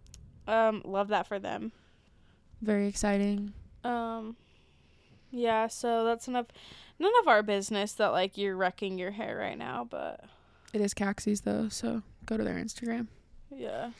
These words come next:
Speaker 2: That is all I have to contribute to this
Speaker 1: Um,
Speaker 2: episode, and my laptop is telling me that I need to make a choice right now for something, and I would like to say it's none of my business, but if I do that, then I think I might lose this.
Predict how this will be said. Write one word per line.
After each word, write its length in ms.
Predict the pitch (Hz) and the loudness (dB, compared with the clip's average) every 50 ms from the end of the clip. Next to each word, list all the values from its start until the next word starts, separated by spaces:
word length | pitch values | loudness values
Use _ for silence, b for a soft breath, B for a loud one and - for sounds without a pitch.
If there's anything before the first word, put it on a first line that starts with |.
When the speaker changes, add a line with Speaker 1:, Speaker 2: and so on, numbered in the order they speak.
| B B B B B - | B B B B B -8
Speaker 2:
That 240 | 240 226 220 - - | -4 -4 -2 0 0
is 120 | 208 196 | 0 0
all 220 | - 220 220 220 226 | 2 2 2 4 4
I 100 | 220 214 | 2 2
have 240 | 202 202 208 202 - | 0 0 -2 -2 -2
to 100 | - 220 | -2 0
contribute 480 | - 214 208 - 254 262 269 269 262 | 2 2 6 8 8 10 10 8 8
to 80 | 262 262 | 6 6
this 160 | - - - | 4 2 2
Speaker 1:
Um, 40 | - | 2
Speaker 2:
episode, 360 | 196 - - - 202 202 202 - - | 0 0 2 4 4 2 2 0 -2
and 380 | - 214 220 220 220 220 247 - | 0 2 2 2 2 0 -4 -4
my 460 | 214 214 208 208 208 202 202 202 208 - | -4 -2 -2 0 0 0 0 -2 -2 -4
laptop 420 | 208 214 208 202 - 220 220 214 - | -4 -4 -4 -4 -4 -4 -4 -4 -4
is 120 | 214 - | -4 -4
telling 360 | - - 208 208 208 208 208 208 | -4 -2 -2 -2 -2 -2 -4 -4
me 180 | 208 208 208 | -4 -4 -4
that 160 | 208 202 202 | -4 -4 -4
I 60 | 208 208 | -4 -4
need 160 | 202 208 196 | -4 -4 -6
to 80 | - 214 | -6 -6
make 140 | 214 208 - | -6 -4 -6
a 60 | 214 | -6
choice 380 | - - - 202 196 196 - | -6 -6 -4 -4 -4 -4 -4
right 160 | 240 240 254 247 | -4 -4 -4 -4
now 140 | 247 254 | -4 -6
for 160 | 247 - 262 247 | -4 -4 -6 -4
something, 640 | - 262 247 247 - - 262 262 262 262 254 262 B B B B B B | -2 -4 -4 -4 -4 -4 -2 -2 -2 -4 -6 -8 B B B B B B
and 80 | - 220 | 0 2
I 40 | 214 | 2
would 140 | 214 214 - | 2 2 0
like 160 | 214 208 202 - | -2 -2 -2 -2
to 60 | - | 0
say 160 | - 254 254 | 2 4 4
it's 140 | 254 - - | 4 2 2
none 120 | 262 262 | 2 2
of 120 | 269 262 - | 2 4 2
my 100 | 269 254 | 2 4
business, 520 | 247 269 262 - - 269 262 262 - - B B B B B B B B - _ _ | 4 4 4 4 2 0 0 0 -2 -4 B B B B B B B B -20 _ _
but 520 | - 208 208 208 208 208 208 202 - - - _ _ | 4 4 6 4 4 2 2 2 0 -2 -6 _ _
if 180 | - 220 202 - | 6 6 8 8
I 160 | 214 202 208 208 | 8 8 6 6
do 240 | 185 - 202 208 | 8 8 10 10
that, 300 | 208 226 226 233 240 - | 10 10 8 8 6 6
then 340 | 214 220 214 214 208 220 - - | 6 4 4 4 2 0 -2 0
I 60 | - 202 | 0 0
think 200 | - 214 202 208 | 2 2 2 2
I 60 | 202 | 4
might 220 | 196 196 190 - - | 4 4 4 4 4
lose 300 | - 98 101 208 - - | 4 6 6 4 2 0
this. 540 | - - - - - - - - - - | -2 -2 -2 -2 -2 -2 -2 -2 -4 -6